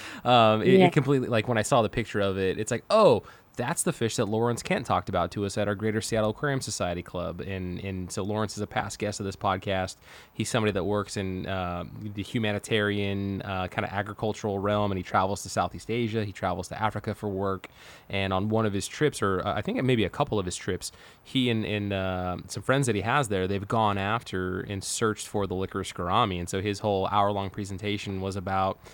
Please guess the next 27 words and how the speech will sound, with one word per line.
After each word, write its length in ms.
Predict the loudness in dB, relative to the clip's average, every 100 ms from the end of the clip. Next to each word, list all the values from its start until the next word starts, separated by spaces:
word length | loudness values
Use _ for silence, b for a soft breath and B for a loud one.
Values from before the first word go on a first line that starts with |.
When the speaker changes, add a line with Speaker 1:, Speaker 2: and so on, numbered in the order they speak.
| b b -6
Speaker 1:
um, 240 | -4 -4
you 80 | -2
know, 120 | -2
just 300 | -2 -4 -4
the 100 | -2
extent 560 | -2 -2 -2 0 0 0
of 240 | -2 -2 -4
puddle 260 | 0 0
hopping, 380 | 2 0 0 -2
basically 500 | -2 -4 -6 -6 -4
looking 540 | -4 0 -2 -2 -6 -6
for 380 | -2 0 0
the 100 | -2
licorice 420 | -4 -4 -4 -6 -6
gourami, 640 | -4 0 0 0 -2 -6 b b b -10
um, 640 | -4 -2 -2 -4 -4 -6 -6
and 100 | -6
how, 460 | 0 2 2 0 -2
you 80 | -4
know, 160 | -4
just 220 | -4 -4
what 160 | -2 0
that 120 | 0
experience 460 | -2 -4 -2 0 0
was, 220 | 0 0
sharing 320 | -2 -2 -2
pictures, 880 | -4 -8 -6 -4 -2 0 0 -2 -4